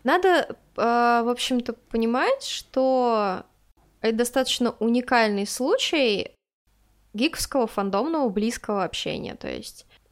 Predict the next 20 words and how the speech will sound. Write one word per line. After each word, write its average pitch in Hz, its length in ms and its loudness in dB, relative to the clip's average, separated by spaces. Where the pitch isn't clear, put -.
обычно 233 920 2
е-, 233 200 4
ну, 277 100 2
есть 320 200 4
какие-то - 320 -6
правила 370 600 2
уже 262 300 2
установленные, 262 840 2
то, 285 180 0
как 247 320 -4
люди, 233 300 0
ну, 233 220 0
допу-, 202 280 -6
там, 185 240 -4
в 180 100 -12
мейнстримном 233 640 2
медиа 269 360 0
общаются 226 400 -4
с - 60 -10
фанбазой. 175 520 -6